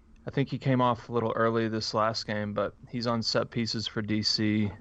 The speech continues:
and, uh, just, I feel like they do bounce back in this one, so I feel like he's gonna be involved.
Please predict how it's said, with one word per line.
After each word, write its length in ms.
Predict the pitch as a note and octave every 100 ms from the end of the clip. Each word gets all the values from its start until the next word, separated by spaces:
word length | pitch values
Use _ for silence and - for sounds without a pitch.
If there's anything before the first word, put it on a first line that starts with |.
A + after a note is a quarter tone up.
| - -
and, 280 | G#2 G2+ G#2
uh, 320 | G2+ G2+ G#2
just, 340 | G#2 G#2+ - -
I 120 | G#2+ -
feel 120 | A#2+
like 160 | A2 G#2
they 100 | G#2+
do 200 | G#2+ G#2+
bounce 280 | G#2 G#2+ -
back 240 | - G#2+
in 80 | A2
this 220 | G#2+ G#2+
one, 220 | A2+ G#2+ G#2+
so 260 | - G#2
I 40 | G#2+
feel 160 | A2
like 160 | G#2+ G#2+
he's 180 | A2 G#2+
gonna 140 | G#2+
be 100 | G#2
involved. 640 | G#2 G2+ A2 A2 G#2+ G#2